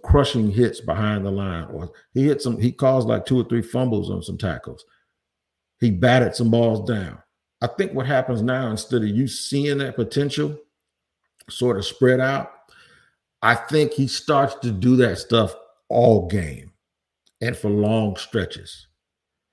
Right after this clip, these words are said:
And I really believe, because this is the first time in a long time, uh, it's since high school, that he has one thing to do. He has one job to do, as opposed to having his ability,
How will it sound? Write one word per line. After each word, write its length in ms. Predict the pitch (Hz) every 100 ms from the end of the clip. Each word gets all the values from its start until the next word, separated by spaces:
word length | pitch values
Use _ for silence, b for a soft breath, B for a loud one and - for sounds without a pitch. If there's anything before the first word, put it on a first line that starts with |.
| _ _ _ 110
And 120 | 104
I 80 | 104
really 420 | 101 139 170 151
believe, 640 | 135 135 143 127 101 95 - _ _ _ -
because 340 | 110 127 117
this 100 | 113
is 100 | 104
the 100 | 104
first 320 | 98 143 147
time 200 | 156 147
in 60 | 143
a 60 | 131
long 280 | 143 131
time, 440 | 117 98 87 87 107 _ _ _ _ _ -
uh, 100 | 90
it's 340 | 78 113 104
since 180 | 139 143
high 180 | 127 139
school, 440 | - 110 101 98 _ _ _ _ _ _ -
that 140 | 107
he 120 | 110 113
has 220 | 113 92
one 300 | 92 110 117
thing 220 | 120 107
to 80 | 95
do. 220 | 80 - - _ _ -
He 100 | 120
has 200 | 113 92
one 320 | 87 98 127
job 320 | 117 123 113
to 60 | 98
do, 240 | 80 - _ _ _ _ _ _ _ _
as 180 | - 104
opposed 600 | 98 - 107 113 110 107
to 240 | - 110 90 b b b
having 280 | 104 107 110
his 180 | 107
ability, 580 | 101 92 110 101 101 98